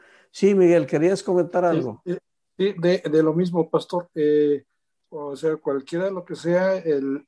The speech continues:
Speaker 2: eh, está ahí el dragón para devorarlo cuando nazca, o sea, sí, eh, en, es ese, es esa parte la que se está hablando ahorita.
Speaker 1: Exactamente, ahí está el,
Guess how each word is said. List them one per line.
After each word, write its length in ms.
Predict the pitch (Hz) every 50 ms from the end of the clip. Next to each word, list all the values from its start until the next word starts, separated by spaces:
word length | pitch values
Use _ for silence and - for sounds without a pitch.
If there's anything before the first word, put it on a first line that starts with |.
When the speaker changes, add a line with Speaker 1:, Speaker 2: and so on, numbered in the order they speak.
| _ -
Speaker 2:
eh, 320 | 160 147 139 143 143 139
está 360 | 139 135 - - 156 156 156 165
ahí 300 | 165 160 160 170 175 170
el 240 | 170 160 147 139 135
dragón 540 | 135 135 135 135 139 147 156 165 175 170
para 260 | - - 156 147 143 131
devorarlo 560 | 131 131 127 127 131 151 180 190 202 190 180
cuando 280 | - 151 139 131 131
nazca, 340 | 127 147 180 175 - - 165
o 60 | 147
sea, 320 | 127 147 151 143 131 - _ _ _ _ _ _ _ _ _ _ _
sí, 440 | - - - 135 131 135 135 139 - -
eh, 300 | - 127 131 143 143 139 - 151 127
en, 460 | 123 120 123 123 127 123 123 131 - -
es 200 | - 147 151 151
ese, 380 | 175 170 165 180 180 160 139 110 - - - -
es 200 | 285 175 165 -
esa 240 | 190 165 170 160 165
parte 300 | - 151 151 - - 196
la 180 | 190 175 147 -
que 340 | - 131 120 120 120 113 _ _ _ _ _
se 140 | - -
está 180 | 139 - - 143
hablando 320 | 139 139 147 147 143 143
ahorita. 480 | 139 135 147 135 - _ - - 214 - _ _ - - _ _ _ _ _ - _ _ _ _ _ -
Speaker 1:
Exactamente, 880 | 175 - - 165 156 156 - 208 185 175 156 156 170 - - 220 214
ahí 120 | 165 156
está 300 | 147 151 - 165 170 175
el, 240 | 190 185 165 143 -